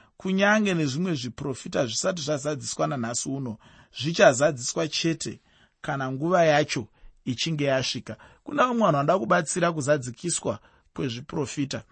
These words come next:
Ina handifungi kuti chinhu chakanaka. Ini ndinofunga kuti chiprofita chinoda kungosiyiwa chakadaro.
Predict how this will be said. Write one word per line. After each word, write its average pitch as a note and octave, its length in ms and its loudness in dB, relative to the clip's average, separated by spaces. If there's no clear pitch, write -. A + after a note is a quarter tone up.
Ina A#3 140 4
handifungi F#3+ 400 2
kuti F3 200 -6
chinhu C3 220 -4
chakanaka. A#2 560 -6
Ini F#3+ 100 -2
ndinofunga G3+ 440 0
kuti D3+ 160 -6
chiprofita D#3 720 -2
chinoda E3 400 -2
kungosiyiwa C#3+ 600 -2
chakadaro. G2 480 -10